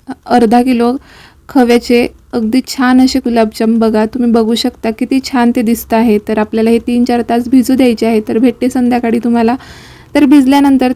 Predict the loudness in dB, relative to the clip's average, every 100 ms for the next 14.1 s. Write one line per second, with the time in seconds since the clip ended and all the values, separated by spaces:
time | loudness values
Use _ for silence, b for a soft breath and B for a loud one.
0 | -2 -2 0 -2 0 0 0 2 2 2
1 | 2 0 0 -2 0 0 0 -2 -2 0
2 | 0 0 0 0 0 0 -6 -2 0 0
3 | -2 -2 0 0 -2 -2 -2 -2 -2 -2
4 | -2 -2 -2 -2 -4 B B B B 2
5 | 4 4 2 2 2 0 -2 -2 -2 -2
6 | -2 -2 -2 -4 -4 0 0 0 0 2
7 | 0 0 -2 -4 _ _ _ 0 2 2
8 | 0 0 0 0 -2 -4 -2 0 0 0
9 | 0 0 2 2 -2 -2 0 2 0 -2
10 | B B -4 2 2 0 0 2 4 2
11 | 2 2 2 2 0 0 0 2 2 0
12 | 0 -4 0 2 2 0 -4 0 -2 0
13 | 0 0 -2 -2 -2 -2 -6 -4 -4 0
14 | -2